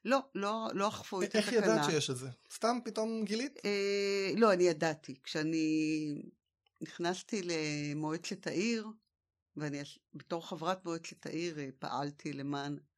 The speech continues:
Speaker 1: אכיפת התקנה. ידעתי שהתקנה קיימת, וידעתי שלא אוכפים אותה. השאלה הייתה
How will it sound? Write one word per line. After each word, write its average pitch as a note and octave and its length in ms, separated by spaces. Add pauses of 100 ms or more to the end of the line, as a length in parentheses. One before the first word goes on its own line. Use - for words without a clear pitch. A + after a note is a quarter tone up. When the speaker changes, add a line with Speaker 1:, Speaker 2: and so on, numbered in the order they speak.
(260)
Speaker 1:
אכיפת D3 520
התקנה. D#3 400
ידעתי E3+ 360
שהתקנה F3+ 540
קיימת, F#3 540 (520)
וידעתי E3 500
שלא D3+ 260
אוכפים D3+ 440
אותה. C3+ 220 (540)
השאלה E3+ 420
הייתה G#3 560